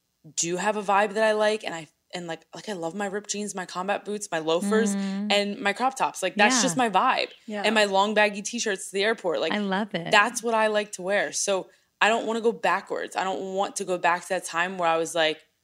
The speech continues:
Speaker 1: "Well, guess this is, this is what girls should do, and this is how I should dress." And
Speaker 2: Totally.
Speaker 1: you know what I mean? And so I feel like I've grown from that. And I feel like a pinnacle of that thought process kinda came to a peak at,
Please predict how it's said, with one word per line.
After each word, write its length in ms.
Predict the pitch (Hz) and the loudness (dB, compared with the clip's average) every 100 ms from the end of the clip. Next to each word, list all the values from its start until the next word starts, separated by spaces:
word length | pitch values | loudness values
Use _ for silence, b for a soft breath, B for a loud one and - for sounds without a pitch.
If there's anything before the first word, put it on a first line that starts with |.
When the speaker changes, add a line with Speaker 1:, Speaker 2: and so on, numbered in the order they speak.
| _ 196 | _ -2
Speaker 1:
"Well, 280 | 254 214 | -2 -2
guess 220 | 170 165 208 | -4 -4 -4
this 160 | 196 | -6
is, 260 | 214 - - - | -6 -6 -10 -10
this 140 | 196 | -8
is 100 | 202 | -2
what 140 | 226 233 | -4 0
girls 260 | 208 240 | 0 0
should 140 | - 247 | 0 2
do, 220 | 320 277 | 4 4
and 100 | 220 | 2
this 100 | 208 | -2
is 40 | |
how 120 | 208 208 | 2 2
I 80 | 240 | 2
should 160 | 247 | 0
dress." 340 | 302 285 254 202 | 2 2 2 -4
And 280 | 202 208 - | -6 -8 -8
Speaker 2:
Totally. 460 | 185 185 185 170 202 | -4 -2 0 -2 2
Speaker 1:
you 40 | |
know 60 | 208 | 2
what 80 | 208 | 2
I 40 | |
mean? 340 | 214 247 277 - | 0 2 0 0
And 320 | 208 202 196 - | -2 -2 -6 -6
so 440 | - 233 208 190 - _ _ _ _ - | 0 2 2 0 -10 _ _ _ _ -6
I 60 | 190 | 0
feel 140 | 254 | 2
like 80 | 240 | 2
I've 160 | 208 - | 0 0
grown 300 | 208 233 226 | 0 0 -2
from 160 | 196 | -2
that. 240 | 165 165 - | 0 0 0
And 120 | 202 | -2
I 80 | 196 | -2
feel 220 | 190 254 | -4 -2
like 220 | 254 240 - | 0 -2 -4
a 80 | 185 | -6
pinnacle 600 | - - 240 233 202 185 | -6 -4 -4 0 0 0
of 280 | 165 160 156 | -2 -10 0
that 360 | 175 175 - - _ _ - | 4 4 2 -4 _ _ -4
thought 320 | - 185 - | 2 4 2
process 640 | 175 160 - 165 160 - b b - | 0 0 0 -2 -2 -6 b b -6
kinda 200 | 202 196 | -4 -4
came 320 | - 196 196 | -4 -4 -4
to 480 | 196 - 180 170 - _ _ _ | -4 -4 -4 -6 -10 _ _ _
a 60 | 170 | -6
peak 360 | - - 196 - | -4 -4 -4 0
at, 320 | 165 160 - | 4 4 0